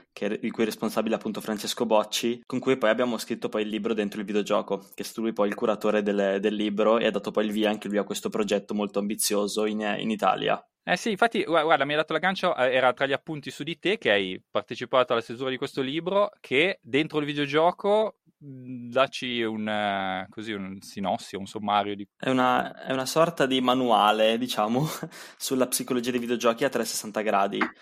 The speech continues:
Speaker 1: Io, per esempio, ho scritto un capitolo, guarda caso, sull'educazione ai videogiochi.
Speaker 2: Gra-, sei qui mica a caso.
Speaker 1: <laughs> Esatto. Poi, vabbè, anche magari su, eh, nel libro si tratta anche di,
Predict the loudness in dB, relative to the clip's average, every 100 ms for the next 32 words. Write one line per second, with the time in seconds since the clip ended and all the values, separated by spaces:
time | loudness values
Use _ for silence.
0 | -20 -6 0 4 4 2 -2 -4 -4 -4
1 | -6 -6 -6 -4 2 2 2 -2 _ -8
2 | -4 -4 0 0 0 -6 -8 -6 -4 -2
3 | 2 2 2 0 4 4 4 2 -2 2
4 | 4 4 2 -2 -2 -2 2 2 0 -6
5 | -4 -6 -2 0 2 2 2 0 -2 0
6 | 2 2 2 0 0 2 0 0 2 4
7 | 4 4 4 2 2 0 0 2 2 2
8 | 2 0 -4 -6 -4 2 2 2 2 0
9 | 0 0 0 -2 -2 -2 -2 -4 -6 -4
10 | 0 0